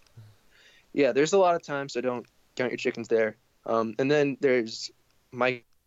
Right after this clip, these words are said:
Salahuddin, the running back from Woodson, a Boykins High School teammate, the number one player in D C.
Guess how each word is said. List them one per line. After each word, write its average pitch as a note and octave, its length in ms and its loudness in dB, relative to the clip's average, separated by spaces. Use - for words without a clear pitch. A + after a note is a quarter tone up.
Salahuddin, B2 960 0
the A#2+ 440 -2
running D3 320 0
back C#3 240 2
from C3 160 -10
Woodson, A2+ 400 -4
a - 40 -12
Boykins C3+ 360 -2
High C3 100 2
School B2 200 0
teammate, A2+ 360 -4
the C3+ 80 0
number C#3+ 380 0
one C3+ 160 -2
player B2+ 320 2
in A#2+ 120 -4
D A#2+ 120 0
C. A#2+ 380 -2